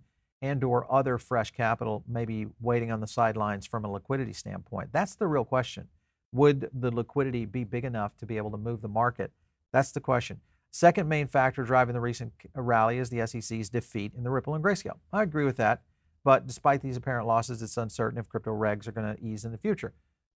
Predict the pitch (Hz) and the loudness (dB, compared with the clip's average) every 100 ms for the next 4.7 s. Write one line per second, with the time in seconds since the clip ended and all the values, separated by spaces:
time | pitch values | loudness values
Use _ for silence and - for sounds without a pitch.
0 | _ _ 98 - 131 131 160 160 202 131 | _ _ -8 0 2 4 2 4 2 2
1 | - _ 127 110 117 123 117 - 139 127 | -4 _ -6 -4 -4 -4 -4 0 0 2
2 | 135 120 113 - 117 120 143 143 131 123 | 4 4 2 -2 0 2 2 2 2 0
3 | 117 113 110 107 - _ 107 101 110 110 | 0 -2 -2 -2 -2 _ -6 -4 -4 -4
4 | 104 101 101 113 - 117 | -6 -6 -6 -8 -6 -8